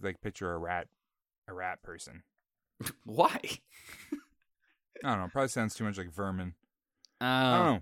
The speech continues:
Speaker 1: I just picture, like, in the ori-, in, like, the Ninja Tur-, nineties Ninja Turtle movie where, like, Splinter, it's just, it shows Splinter's origin story and he's just a little rat. He's just a little, <laughs> he's just a rat doing kung fu in a cage.
Speaker 2: <laughs> Yeah, I love that.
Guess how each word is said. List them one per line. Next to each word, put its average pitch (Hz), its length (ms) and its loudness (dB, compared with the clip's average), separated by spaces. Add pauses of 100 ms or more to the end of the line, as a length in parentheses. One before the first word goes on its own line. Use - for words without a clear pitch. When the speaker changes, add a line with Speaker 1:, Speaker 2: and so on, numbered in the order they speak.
(180)
Speaker 1:
I 143 80 -2
just 175 160 -2
picture, 190 280 8
like, 143 300 8 (920)
in 135 160 2
the 120 300 8
ori-, 113 300 6
in, 117 200 2
like, 117 120 0
the 110 80 2
Ninja 117 300 2
Tur-, - 120 -6
nineties 117 420 4
Ninja 110 220 2
Turtle 113 240 2
movie 113 300 4
where, 98 140 0
like, 87 220 -2
Splinter, 104 460 0
it's 95 120 -8
just, - 220 -12
it 73 100 -14
shows 104 220 -4
Splinter's 101 420 0
origin 98 300 2
story 101 360 -2
and 101 80 -6
he's 87 100 -10
just 90 160 -12
a 85 40 -12
little 87 260 -8
rat. 85 320 -6 (380)
He's 104 100 -12
just 113 160 -6
a 104 60 0
little, 107 340 2 (480)
<laughs> - 500 -4
he's 135 100 -4
just 160 160 2
a 147 80 6
rat 151 320 10
doing 120 220 0
kung 123 240 0
fu 113 280 -2 (460)
in 101 100 0
a 571 60 6
cage. 466 360 4
Speaker 2:
<laughs> 453 40 4
Yeah, 359 180 8
I - 120 6
love 311 300 4
that. - 340 6